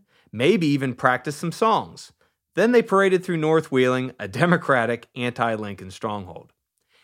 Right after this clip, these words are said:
It didn't go that well. Eventually, opponents began throwing rocks, and Wide Awakes broke off to engage in fistfights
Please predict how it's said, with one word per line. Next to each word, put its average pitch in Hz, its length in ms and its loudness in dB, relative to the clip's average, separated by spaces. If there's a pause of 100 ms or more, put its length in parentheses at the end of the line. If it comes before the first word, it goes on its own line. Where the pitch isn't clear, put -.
(240)
It 285 160 2
didn't 240 280 4
go 156 240 6
that 101 260 -4
well. 92 320 -16 (500)
Eventually, 147 480 2
opponents 170 460 0
began 165 340 0
throwing 196 300 0
rocks, 262 540 0 (460)
and 160 160 0
Wide 208 240 4
Awakes 170 320 4
broke 147 340 2
off 120 300 2
to - 80 -2
engage 110 540 0
in 123 120 -6
fistfights 127 760 0